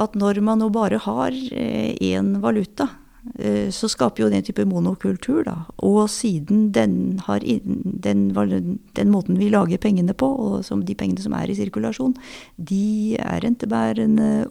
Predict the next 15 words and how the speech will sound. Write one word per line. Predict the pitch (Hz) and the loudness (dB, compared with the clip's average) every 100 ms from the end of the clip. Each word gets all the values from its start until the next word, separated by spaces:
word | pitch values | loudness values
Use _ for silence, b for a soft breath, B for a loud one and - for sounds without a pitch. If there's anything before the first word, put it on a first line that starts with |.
| - | 0
og | 190 190 202 208 | 2 4 2 2
på | 214 | 4
en | |
måte | 202 202 - | 4 2 0
har | 196 208 220 | 2 2 2
i | 190 170 170 - _ | 0 0 -2 -6 _
seg | - - 233 233 - | -8 0 2 2 0
en | 190 190 190 - | -2 0 -4 -4
mekanisme | 185 202 190 - - 202 208 | -2 0 -2 -2 -2 0 0
som | 190 180 190 - _ - - | 0 0 -2 -6 _ -10 -2
kan | 202 | 0
bidra | 208 175 - 175 - | 0 -2 -2 -4 -4
til, | 202 202 196 - | -4 -2 -4 -4
eh, | - - | -4 -4
kriser, | 233 208 - - | -2 -2 -2 -6